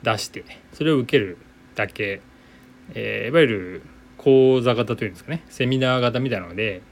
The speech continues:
えっと、質問はありません、あ、質疑の時間はありませんみたいなものだと、まあ、本当に一方通行だと思うんですが、それフィードバックなしですよね。で、フィードバックありっていうのは、まあ、エスエヌエスとかもそうですが、やり取りで始まるような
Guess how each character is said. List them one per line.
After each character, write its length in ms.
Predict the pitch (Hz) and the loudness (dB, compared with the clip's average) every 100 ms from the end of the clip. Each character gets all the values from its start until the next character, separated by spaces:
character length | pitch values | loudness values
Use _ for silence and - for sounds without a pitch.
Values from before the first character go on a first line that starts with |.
| - - - - - | -20 -20 -20 -20 -18
え 60 | - | -18
っ 40 | - | -14
と、 340 | - 92 92 98 | -12 -10 -10 -12
質 160 | - | -6
問 180 | 127 135 | -2 0
は 100 | 190 | 2
あ 40 | 113 | 0
り 80 | |
ま 120 | 101 98 | -2 -6
せ 120 | - | -8
ん、 40 | |
あ、 120 | 117 | -8
質 200 | 95 - | -8 -8
疑 140 | 117 113 | -4 -2
の 140 | 139 | -4
時 80 | 117 | -4
間 180 | 120 123 | -4 -4
は 80 | 156 | -4
あ 40 | |
り 80 | 110 | -6
ま 100 | 101 | -10
せ 160 | - 101 | -12 -14
ん 80 | |
み 60 | 95 | -14
た 100 | 98 | -14
い 80 | - - - | -16 -18 -12
な 60 | |
も 100 | 117 | -10
の 20 | 160 - - - | -10 -14 -20 -16
だ 120 | 110 | -10
と、 320 | - 220 147 - | -2 0 0 -2
ま 100 | 139 | -6
あ、 120 | - - - | -6 -12 -10
本 100 | 139 | -2
当 40 | 139 | 0
に 60 | |
一 80 | 135 | 0
方 120 | 131 | -2
通 160 | 123 127 | -2 -4
行 180 | - 92 | -6 -10
だ 100 | 95 | -10
と 60 | |
思 100 | 95 | -10
う 40 | 92 | -12
ん 40 | |
で 60 | 90 | -12
す 80 | 143 | -10
が、 140 | 131 | -8
そ 80 | 214 | -6
れ 80 | 240 | -4
フ 60 | |
ィ 20 | 160 | 0
ー 40 | |
ド 60 | 135 | 0
バ 40 | |
ッ 40 | 131 | 0
ク 100 | 101 | -2
な 120 | 107 | -4
し 80 | - | -6
で 160 | 92 - | -12 -16
す 80 | |
よ 120 | - 107 | -18 -16
ね。 160 | 104 - - - - - - - - - | -16 -16 -20 -20 -20 -20 -20 -20 -20 -8
で、 240 | 147 160 160 | -2 0 2
フ 80 | |
ィ 20 | 185 | 2
ー 40 | |
ド 60 | 226 | 2
バ 80 | |
ッ 40 | 247 | 2
ク 120 | 170 | 2
あ 60 | 190 | 2
り 60 | |
っ 40 | 185 | 0
て 140 | - | -2
い 40 | |
う 40 | 139 | -4
の 80 | 147 | -2
は、 320 | 165 123 101 - - - - - - | 0 0 -4 -14 -20 -20 -20 -12 -2
ま 100 | 131 | 2
あ、 40 | |
エ 40 | |
ス 100 | 117 | 4
エ 60 | 131 | 4
ヌ 80 | 131 | 4
エ 60 | |
ス 220 | 135 131 101 | 0 -2 -4
と 100 | - | -6
か 100 | 95 | -12
も 100 | 92 | -8
そ 140 | 117 | -8
う 40 | |
で 80 | 98 | -8
す 140 | 92 139 | -10 -6
が、 180 | 170 | -2
や 100 | 123 | 0
り 80 | 131 | 0
取 240 | 165 175 160 | -2 -2 0
り 80 | |
で 140 | 190 160 | -2 0
始 180 | 113 120 | -2 -2
ま 140 | 110 | -4
る 80 | 107 | -4
よ 180 | 104 98 | -6 -6
う 40 | |
な 260 | 139 170 | -6 -6